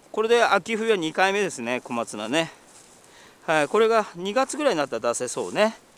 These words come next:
はい、美味しそうね、これね。うん、小松菜は草になんか負けないね。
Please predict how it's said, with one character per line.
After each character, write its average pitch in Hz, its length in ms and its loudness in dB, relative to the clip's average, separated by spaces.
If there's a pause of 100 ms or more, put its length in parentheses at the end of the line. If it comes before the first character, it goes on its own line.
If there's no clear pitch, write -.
(160)
は 120 280 0
い、 92 60 -12 (280)
美 180 80 -2
味 196 60 0
し - 40 -4
そ 160 160 0
う 107 40 -4
ね、 113 120 -8
こ 95 100 -10
れ 85 60 -10
ね。 139 180 -10 (1400)
う 143 60 -6
ん、 131 160 -4
小 - 100 -6
松 262 240 0
菜 269 100 4
は 262 200 4 (340)
草 254 220 0
に 180 160 -2
な 156 120 0
ん 151 60 -6
か 127 160 -2
負 131 140 0
け 156 100 -2
な 156 140 2
い 127 60 -2
ね。 135 200 -4